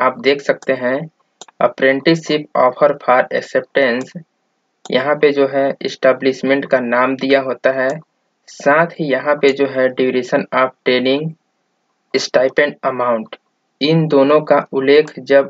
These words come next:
आप ये जो link दिया होता है, इस link पर click करके offer को एक्सेप्ट करेंगे, तो उस समय जो है duration of training और stipend आपको कितना दे होगा, वह आपको वहाँ पे शो करेगा। और साथ ही जा-, जो आपने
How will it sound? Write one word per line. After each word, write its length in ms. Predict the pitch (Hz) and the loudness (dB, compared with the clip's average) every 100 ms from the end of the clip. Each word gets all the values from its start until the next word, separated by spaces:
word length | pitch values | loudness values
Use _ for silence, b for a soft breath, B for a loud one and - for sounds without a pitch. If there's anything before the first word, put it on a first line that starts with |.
| 131 | -2
आप 220 | 131 135 _ _ _ _ _ _ _ - | -2 -2 _ _ _ _ _ _ _ -4
ये 80 | 127 | 0
जो 160 | 135 | 2
link 360 | 123 131 156 151 | 2 2 0 0
दिया 280 | 135 139 139 | 0 2 2
होता 200 | 127 131 | 0 -2
है, 60 | |
इस 220 | - 135 127 | -4 -6 -4
link 300 | 139 147 139 | -4 -2 0
पर 140 | 135 | 0
click 300 | - 143 147 | -2 -6 0
करके 360 | 135 131 135 123 | -2 -2 -4 -2
offer 420 | 123 120 143 139 | -2 0 0 0
को 140 | 135 | 0
एक्सेप्ट 640 | - 127 - - 151 151 | 0 -2 -6 -6 -6 -6
करेंगे, 600 | - 135 135 147 127 139 156 _ _ _ _ - | -4 0 0 0 0 -2 -4 _ _ _ _ -2
तो 180 | 143 - | -2 0
उस 220 | 170 165 | -2 2
समय 260 | 160 143 143 | 2 4 2
जो 100 | 139 | 2
है 100 | 135 | 0
duration 460 | 131 131 131 147 135 | 0 2 0 0 -4
of 260 | - 131 | -2 -2
training 500 | - - 123 139 156 - | -2 -4 -2 0 -2 2
और 220 | 135 135 | 2 2
stipend 560 | 131 - 127 127 156 147 | -6 -2 -2 0 -2 0
आपको 300 | 131 - 131 | -4 -2 -4
कितना 460 | 127 - 117 135 135 | -4 -8 -6 0 0
दे 260 | 120 131 139 | 4 2 2
होगा, 420 | 131 131 131 - _ _ _ _ - 120 | 2 2 2 0 _ _ _ _ -10 0
वह 240 | 139 156 | 2 2
आपको 440 | - 135 - 139 | -2 -6 -2 0
वहाँ 300 | 127 127 131 - | 0 0 -2 0
पे 120 | 127 | -2
शो 240 | - 135 | 0 -2
करेगा। 480 | 127 120 113 117 117 | 0 0 0 -2 -2
और 140 | - - | 0 -2
साथ 280 | - 131 147 | -2 -2 0
ही 220 | 147 143 | -2 -2
जा-, 380 | 127 123 - 127 | 2 2 -2 -14
जो 260 | 123 143 | 0 2
आपने 560 | - 127 123 127 131 | 2 -2 -2 2 2